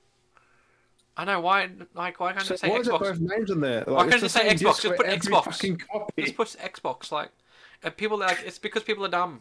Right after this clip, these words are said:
Speaker 1: I'm sorry, but people are dumb.
Speaker 2: It, I mean, it, it's, it's true. To be fair,
Speaker 1: People are dumb. You
Speaker 2: I
Speaker 1: got
Speaker 2: just
Speaker 1: any
Speaker 2: call it Xbox now. Like, I don't, I,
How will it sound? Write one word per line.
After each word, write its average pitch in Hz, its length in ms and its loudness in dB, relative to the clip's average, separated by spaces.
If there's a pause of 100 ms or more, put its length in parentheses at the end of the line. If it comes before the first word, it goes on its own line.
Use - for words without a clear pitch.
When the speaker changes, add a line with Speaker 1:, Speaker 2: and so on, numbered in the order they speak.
Speaker 1:
I'm 135 100 -20
sorry, 160 260 -6
but 151 120 -14
people - 200 -14
are - 20 -12
dumb. 123 280 -10 (3500)
Speaker 2:
It, - 220 -4 (260)
I 147 60 -2
mean, 131 180 -2
it, 135 160 -2
it's, - 240 -6 (840)
it's 135 240 -6 (200)
true. 80 400 -6
To - 400 -20
be - 100 -16
fair, - 380 -12 (640)
Speaker 1:
People - 220 -18
are - 40 -16
dumb. - 200 -20 (1120)
You 151 100 -16
Speaker 2:
I 151 80 0
Speaker 1:
got 170 80 2
Speaker 2:
just 156 100 -2
Speaker 1:
any 151 80 -10
Speaker 2:
call 170 160 0
it - 60 -4 (140)
Xbox - 380 -10
now. 117 240 -2
Like, 117 240 -2
I 135 60 -2
don't, 139 240 -4
I, - 120 -2